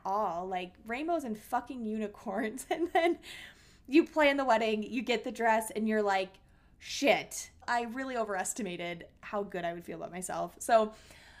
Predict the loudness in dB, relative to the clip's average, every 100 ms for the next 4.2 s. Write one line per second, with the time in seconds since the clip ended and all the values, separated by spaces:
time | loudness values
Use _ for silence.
0 | -2 0 0 -2 -4 -8 -4 -2 2 0
1 | 0 -4 -2 -2 -2 -4 -6 -2 -4 -4
2 | -6 -6 -4 -4 -6 -8 -6 -4 -4 -6
3 | -6 -6 -8 -8 -6 -6 -8 -8 -8 -8
4 | -10